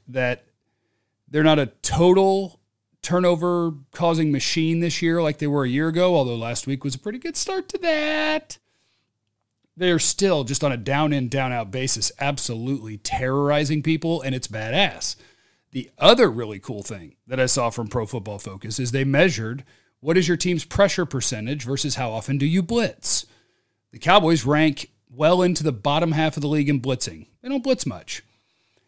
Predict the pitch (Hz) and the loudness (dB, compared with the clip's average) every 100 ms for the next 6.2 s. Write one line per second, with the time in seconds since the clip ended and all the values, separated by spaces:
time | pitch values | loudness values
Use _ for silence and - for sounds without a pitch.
0 | _ - - 190 143 143 139 131 135 127 | _ -4 4 4 4 0 -2 -4 -4 -2
1 | 135 147 135 135 131 - 107 107 151 170 | -2 -2 -2 -2 -2 -8 -18 -6 0 0
2 | 117 117 160 165 156 _ _ - 139 156 | 0 -2 0 -2 -4 _ _ -4 0 2
3 | - 160 151 143 - 165 170 170 135 123 | 4 4 4 0 0 2 2 0 -4 -4
4 | 117 110 127 127 131 117 107 139 151 110 | -4 -4 -6 -4 -4 -6 -4 -2 0 -2
5 | - - 147 143 131 135 120 120 110 95 | -8 -2 0 0 0 0 0 -4 -6 -8
6 | 85 | -14